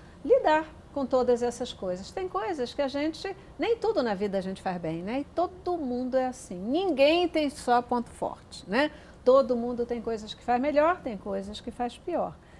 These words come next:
Às vezes a gente pode melhorar em algumas delas e às vezes nem precisa, né? Deixa pra lá, a gente vai trabalhar as outras, é, que já são fortes e que podem se tornar melhores.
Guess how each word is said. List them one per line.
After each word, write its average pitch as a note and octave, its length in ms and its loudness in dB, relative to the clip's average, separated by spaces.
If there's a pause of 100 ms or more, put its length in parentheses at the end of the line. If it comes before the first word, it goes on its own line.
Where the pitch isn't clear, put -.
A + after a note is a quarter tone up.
(160)
Às B3 120 2
vezes A3+ 280 8
a G#3+ 60 2
gente G3+ 300 -4
pode F#3 400 -2
melhorar G#3+ 720 4 (200)
em G3 140 -4
algumas F#3 380 -4
delas F#3+ 540 -2 (380)
e G#4 60 -2
às A4 120 0
vezes A4+ 260 2
nem A4+ 120 -6
precisa, A#3+ 540 -4
né? G#3+ 180 -6
Deixa B3+ 280 -6 (120)
pra G4 120 -6
lá, G#3+ 260 0
a G#3+ 80 -2
gente A3 280 -10
vai A3 200 -4
trabalhar A#3 640 -2
as G#3 140 -4
outras, A#3 540 -2 (300)
é, G#3 360 4
que C4+ 320 0
já A3+ 200 2
são G#3 240 -6
fortes C4 600 0
e C#4+ 80 -2
que C4 80 -4
podem A3+ 340 4
se - 160 -12
tornar F#3 360 -2
melhores. F3+ 680 2